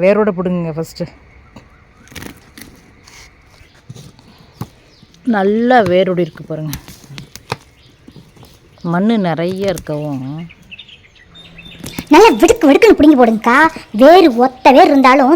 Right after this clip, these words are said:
Speaker 2: திரும்ப வல்லாரை செடி வந்து போடும், சொல்லி போட்டேன்.
Speaker 1: ஒரு வழியா க்ளீன் பண்ணியாச்சு. வேர்கள் உட்பட பிடுங்கிட்டேன். நல்லா அடர்த்தியா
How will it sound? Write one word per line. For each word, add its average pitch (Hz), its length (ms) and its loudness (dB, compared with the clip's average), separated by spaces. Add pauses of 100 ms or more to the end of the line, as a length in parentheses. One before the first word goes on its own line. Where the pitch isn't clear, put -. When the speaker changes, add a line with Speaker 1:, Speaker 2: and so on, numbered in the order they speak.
(100)
Speaker 2:
திரும்ப 330 280 4
வல்லாரை 285 300 2
செடி 262 200 -4
வந்து 285 200 2
போடும், 285 220 2 (180)
சொல்லி 285 260 4
போட்டேன். 262 240 -2 (680)
Speaker 1:
ஒரு 240 160 6
வழியா 226 200 4 (120)
க்ளீன் 240 300 4
பண்ணியாச்சு. 202 560 0 (960)
வேர்கள் 240 440 2
உட்பட 226 280 -2 (120)
பிடுங்கிட்டேன். 196 680 -4 (1400)
நல்லா 269 240 2 (120)
அடர்த்தியா 262 680 2